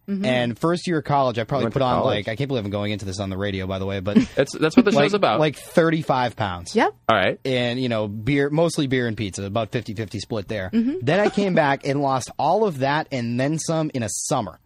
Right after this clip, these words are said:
Speaker 1: Mm.
Speaker 2: And I was dropping
Speaker 1: Wow.
Speaker 2: weight, like, way too fast. I, you know,
Speaker 3: Okay.
Speaker 2: working out twice a day, rocking salads left and right.
Speaker 1: Wow.
Speaker 2: So, uh, trying
Speaker 3: You're
Speaker 2: to be a
Speaker 3: doing the
Speaker 2: little bit
Speaker 3: extreme.
Speaker 2: Yeah, it, it,
Speaker 1: Sounds
Speaker 2: exact-, there were
Speaker 1: extreme.
Speaker 2: two extremes over the course of,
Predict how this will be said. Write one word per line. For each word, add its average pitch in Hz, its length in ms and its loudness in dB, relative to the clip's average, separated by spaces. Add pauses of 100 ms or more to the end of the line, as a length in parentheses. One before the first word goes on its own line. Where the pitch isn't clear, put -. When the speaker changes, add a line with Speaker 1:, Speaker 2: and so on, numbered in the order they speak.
Speaker 1:
Mm. 202 420 0
Speaker 2:
And 127 40 -4
I 143 140 2
was 160 100 0
dropping 151 320 2
Speaker 1:
Wow. 175 360 4
Speaker 2:
weight, - 0 -
like, 117 180 -2
way 135 300 2
too 123 200 -4
fast. 95 440 -4
I, 117 120 -2
you 120 60 -4
know, 104 60 2
Speaker 3:
Okay. 107 220 2
Speaker 2:
working 143 260 0
out 131 140 0
twice 127 320 -2
a 131 40 -4
day, 117 480 -2 (300)
rocking 131 340 2
salads 120 440 0
left 113 240 -2
and 110 100 -2
right. 107 320 -2 (100)
Speaker 1:
Wow. 185 200 0
Speaker 2:
So, 139 260 2
uh, 120 100 -6
trying - 220 4
Speaker 3:
You're 185 80 2
Speaker 2:
to - 0 -
be - 60 6
a - 40 6
Speaker 3:
doing 185 100 4
the - 60 4
Speaker 2:
little 170 80 2
bit 160 80 0
Speaker 3:
extreme. 131 400 0 (240)
Speaker 2:
Yeah, 180 240 4
it, 147 220 0
it, 170 100 4
Speaker 1:
Sounds 196 200 4
Speaker 2:
exact-, 180 220 2
there 151 80 2
were 202 80 2
Speaker 1:
extreme. 180 80 -2 (200)
Speaker 2:
two 196 60 4
extremes 147 640 0
over 143 220 0
the 135 100 0
course 151 400 0
of, 123 280 -2